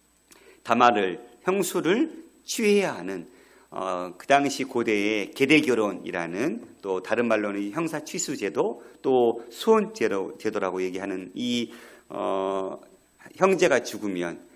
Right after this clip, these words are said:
가장 가까운 친척이 그 형제의 씨를 대신 주기 위해서 아내로 취함으로 인해서 그의, 그 가족이 대를 이어갈 수 있도록, 특별히, 어, 그렇게 낳아준 아들은,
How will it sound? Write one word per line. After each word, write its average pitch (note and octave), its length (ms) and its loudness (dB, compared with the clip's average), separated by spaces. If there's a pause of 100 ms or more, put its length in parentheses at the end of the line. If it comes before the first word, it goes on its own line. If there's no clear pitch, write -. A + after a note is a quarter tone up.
(160)
가장 C3+ 300 2
가까운 B2+ 480 2
친척이 D#3 1200 -6
그 D3+ 140 0
형제의 C#3+ 960 2
씨를 F#3 600 2
대신 C3 420 -2 (200)
주기 A#2 440 -4
위해서 G#2 680 0 (100)
아내로 G#2 380 0
취함으로 B2 420 -4
인해서 F2+ 680 -4 (340)
그의, C#3 460 4
그 - 120 -10
가족이 B2 720 0 (240)
대를 A#2+ 280 2
이어갈 G#2 380 -2
수 - 140 -10
있도록, E2 480 -10 (180)
특별히, D#3 600 8 (220)
어, A#2+ 240 2
그렇게 E3 420 4
낳아준 A#2+ 600 0
아들은, B2 720 0